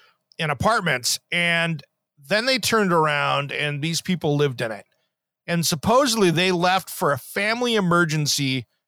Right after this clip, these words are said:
for three weeks and came back. And it looks like that this mold to me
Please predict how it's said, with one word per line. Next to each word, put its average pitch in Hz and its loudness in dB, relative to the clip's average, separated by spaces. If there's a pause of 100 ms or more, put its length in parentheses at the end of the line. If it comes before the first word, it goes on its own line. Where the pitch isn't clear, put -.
(400)
for 151 0
three 170 0
weeks 139 -2 (680)
and 151 -2
came 208 0
back. 160 -2 (380)
And 175 -2
it 190 -4
looks 208 2
like 170 0
that 151 -6
this 170 0
mold 170 2
to 160 -2
me 160 0